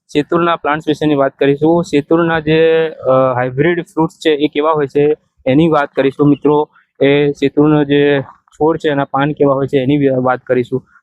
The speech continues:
તો મિત્રો, આપ જે જોઈ રહ્યા છો આ શેતુરનો છોડ છે, અ, જે હાઇબ્રિડ કહેવામાં આવે છે, લાંબા શેતુર જે બેસતા હોય છે એનો છોડ છે. એના પાનની જો વાત કરીએ તો જે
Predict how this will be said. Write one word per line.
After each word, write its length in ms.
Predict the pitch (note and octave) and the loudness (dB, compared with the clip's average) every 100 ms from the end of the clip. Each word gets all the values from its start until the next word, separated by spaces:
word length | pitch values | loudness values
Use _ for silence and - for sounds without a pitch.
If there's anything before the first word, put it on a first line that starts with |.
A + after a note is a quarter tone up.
| _ | _
તો 60 | F3 | -2
મિત્રો, 320 | F3+ G3+ G#3 | 0 -2 -2
આપ 240 | E3+ F3 E3 | -2 -4 0
જે 140 | F3+ | 0
જોઈ 220 | D3+ D#3 | 2 2
રહ્યા 220 | E3 D3 C#3+ | 2 0 -2
છો 300 | D3 D#3 E3+ | 0 2 0
આ 420 | - D3 D#3 E3+ - _ _ _ | 0 0 0 -2 -8 _ _ _
શેતુરનો 460 | C#3+ - E3+ E3+ D3+ | -2 0 0 -2 -2
છોડ 240 | C#3 C3+ | -2 -2
છે, 220 | - D#3 F#3 _ _ _ _ C3 | 0 -2 -2 _ _ _ _ -2
અ, 40 | C#3 C#3 C#3+ C#3 - _ _ C3 | 0 2 0 -2 -10 _ _ 0
જે 220 | C#3 D3+ | 2 2
હાઇબ્રિડ 420 | C3 C3+ D3 F3 | 2 0 0 0
કહેવામાં 340 | D#3 D3+ D3 | 0 0 0
આવે 100 | C#3 | -2
છે, 180 | C3 C#3+ | 0 0
લાંબા 340 | C#3 B2+ C#3+ D3 | 0 0 -2 0
શેતુર 380 | C#3+ - C#3 | -2 0 0
જે 120 | C3 C#3 | 2 0
બેસતા 320 | B2+ - D#3 | 0 0 -2
હોય 180 | C#3+ B2+ | -2 -2
છે 280 | B2+ C3 - _ _ - | -2 -2 -6 _ _ -2
એનો 200 | C3 D#3+ | 0 0
છોડ 240 | C#3 B2+ | 0 0
છે. 260 | - C3+ C#3+ _ _ - | 0 -2 -2 _ _ -2
એના 380 | C3 C#3+ C#3+ C#3 _ | 0 2 -2 -4 _
પાનની 340 | - C3 D3 D#3 | -4 0 0 2
જો 200 | D3+ C#3+ | 0 2
વાત 180 | C3+ C#3 | 0 -2
કરીએ 380 | C3+ B2+ C3 C#3 | -2 2 2 0
તો 380 | - _ C3+ C3 | -4 _ -2 0
જે 200 | C3+ | 0